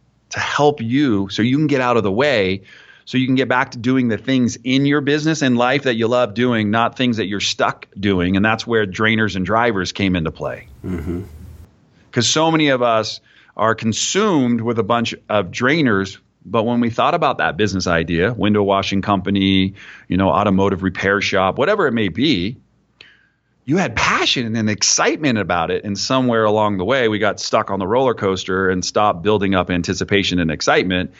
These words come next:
Speaker 1: And so now I'm back finally in the line of life, came back down from the mountain,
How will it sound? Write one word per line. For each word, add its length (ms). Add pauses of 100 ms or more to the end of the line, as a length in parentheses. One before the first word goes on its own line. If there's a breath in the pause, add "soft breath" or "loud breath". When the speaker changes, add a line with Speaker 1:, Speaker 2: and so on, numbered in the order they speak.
(260 loud breath)
Speaker 1:
And 220
so 520 (300 loud breath)
now 360
I'm 200
back 540 (200)
finally 320
in 80
the 100
line 200
of 100
life, 460 (220)
came 180
back 200
down 220
from 140
the 80
mountain, 480